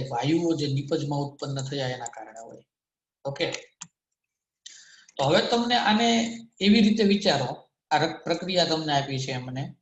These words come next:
કે ભાઈ શમ-, શરૂઆતમાં ખાલી બંધ પેટીમાં આ જ હોય,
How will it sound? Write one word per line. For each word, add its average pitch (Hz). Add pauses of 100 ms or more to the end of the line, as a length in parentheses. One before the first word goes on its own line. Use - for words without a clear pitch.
(540)
કે 160
ભાઈ 190
શમ-, 202
શરૂઆતમાં 220
ખાલી 202
બંધ 190
પેટીમાં 196
આ 180
જ 165
હોય, 165